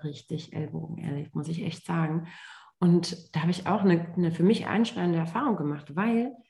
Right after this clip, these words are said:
am Anfang, also bei mir ist immer so, ich bin respektvoll und freundlich, also damals dort, und dann habe ich gemerkt, das wird nicht angenommen. Und dann musste ich tatsächlich ein paar Mal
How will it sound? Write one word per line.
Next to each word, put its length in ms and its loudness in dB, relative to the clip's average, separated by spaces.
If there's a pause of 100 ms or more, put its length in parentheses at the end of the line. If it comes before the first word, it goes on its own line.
(440)
am 180 2
Anfang, 800 2
also 160 0
bei 100 2
mir 120 6
ist 200 -6
immer 240 2
so, 120 -2
ich 180 -4
bin 100 -2
respektvoll 560 -4
und 140 2
freundlich, 720 -2 (440)
also 140 -8
damals 400 0
dort, 360 -4 (580)
und 140 4
dann 100 4
habe 100 0
ich 120 -8
gemerkt, 400 2
das 160 -10
wird 160 -2
nicht 240 0
angenommen. 760 -2
Und 140 4
dann 140 4
musste 300 0
ich 140 -12
tatsächlich 960 -6
ein 100 0
paar 280 -6
Mal 520 -2